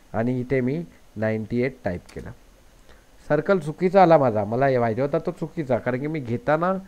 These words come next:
त्याचा tangent चुकीच्या ठिकाणी घेतला आहे, तर मला हा circle नको आहे, तर मी मॉडिफायमध्ये जाऊन मी कमांडचा वापर करतोय, कुठे find out करायच्या भानगडी पडलो नाही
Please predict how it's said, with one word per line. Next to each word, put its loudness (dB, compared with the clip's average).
त्याचा 2
tangent 0
चुकीच्या -2
ठिकाणी 0
घेतला -6
आहे, -8
तर -2
मला 0
हा 0
circle -2
नको -2
आहे, 2
तर -2
मी -2
मॉडिफायमध्ये 0
जाऊन -8
मी -4
कमांडचा 2
वापर 4
करतोय, 0
कुठे -2
find -2
out 2
करायच्या 0
भानगडी 0
पडलो -2
नाही -8